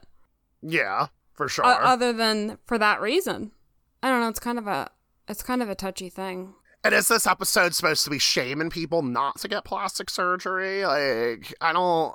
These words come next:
Speaker 1: <laughs> I don't really know.
Speaker 2: I don't really know what the message is, as I'm thinking more deeply about it. I, I don't.
Speaker 1: Yeah.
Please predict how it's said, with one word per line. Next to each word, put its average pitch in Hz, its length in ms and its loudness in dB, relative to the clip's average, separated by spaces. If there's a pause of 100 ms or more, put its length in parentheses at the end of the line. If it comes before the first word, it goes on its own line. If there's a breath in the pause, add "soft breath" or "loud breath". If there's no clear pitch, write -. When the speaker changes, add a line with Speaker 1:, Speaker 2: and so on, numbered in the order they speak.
Speaker 1:
<laughs> - 60 -8
I 1077 760 0
don't 202 140 -2
really 160 260 -2
know. 131 400 2
Speaker 2:
I 294 80 4
don't 466 220 0
really 370 260 4
know 339 180 4
what 311 140 2
the 233 80 0
message 226 440 -2
is, - 260 -6
as 196 120 -10
I'm 202 120 -6
thinking 214 300 -6
more 190 140 -2
deeply 185 360 -6
about - 320 -10
it. - 80 -12 (180)
I, 208 200 -8 (100)
I 214 100 -2
don't. 208 220 -2
Speaker 1:
Yeah. 104 300 -4